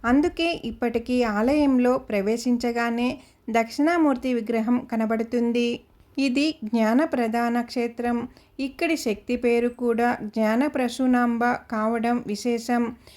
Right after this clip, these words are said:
దక్షిణామూర్తి ఉత్తరాభిముఖములై ఉంటారు. ఉత్తరం అంటే దిశ. ఆ దిశలో కూర్చున్న స్వామిని చూస్తూ ఉన్న వారికి వెనక భాగాన దక్షిణ దిశ అంటే యమ దిశ, మృత్యు దిశ.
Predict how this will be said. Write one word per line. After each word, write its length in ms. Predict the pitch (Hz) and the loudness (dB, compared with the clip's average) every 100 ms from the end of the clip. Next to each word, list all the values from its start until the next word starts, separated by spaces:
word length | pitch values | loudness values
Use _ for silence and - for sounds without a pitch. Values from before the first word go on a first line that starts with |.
| _ 233 | _ 0
దక్షిణామూర్తి 1080 | 240 240 277 285 247 233 226 - 247 254 - | 0 0 2 4 4 2 -2 -4 -4 -4 -6
ఉత్తరాభిముఖములై 1160 | 214 - 285 294 294 285 277 262 254 254 247 247 | -8 -4 -2 0 2 2 2 2 2 4 4 2
ఉంటారు. 760 | - 226 233 233 233 240 240 - - _ - | 0 -2 -2 -2 0 0 -2 -4 -12 _ -6
ఉత్తరం 460 | 247 247 320 339 302 | -6 0 2 4 4
అంటే 460 | 233 226 240 247 220 | 2 2 2 2 -2
దిశ. 280 | 220 226 254 240 240 - - - | -4 -2 -2 -2 -2 -10 -18 -4
ఆ 140 | 226 | 0
దిశలో 460 | 262 226 220 254 285 | 0 -2 -2 -2 -2
కూర్చున్న 560 | 294 247 240 262 240 240 | 0 -2 -2 0 2 0
స్వామిని 600 | 240 233 226 254 277 285 | -2 -2 2 4 2 0
చూస్తూ 400 | 262 254 - 262 | -4 -6 -4 -2
ఉన్న 300 | 254 247 240 | 0 2 4
వారికి 600 | 247 240 226 233 247 240 - - _ - | 2 0 -2 -4 -4 -4 -6 -18 _ -2
వెనక 360 | 226 269 294 | 2 2 2
భాగాన 680 | 330 262 233 226 226 226 240 - | 2 2 0 0 0 0 -2 -6
దక్షిణ 500 | 196 196 - 277 320 | -6 -4 -2 0 0
దిశ 280 | 285 247 262 | 0 -2 0
అంటే 640 | 254 - 220 226 247 269 - - _ | -2 0 0 2 0 -2 -6 -20 _
యమ 340 | 226 233 240 262 | 0 2 4 2
దిశ, 280 | 254 240 247 240 233 - _ - | 2 0 0 -2 -2 -10 _ -4
మృత్యు 380 | 247 269 262 349 | 0 0 -2 -2
దిశ. 260 | 262 226 | 0 0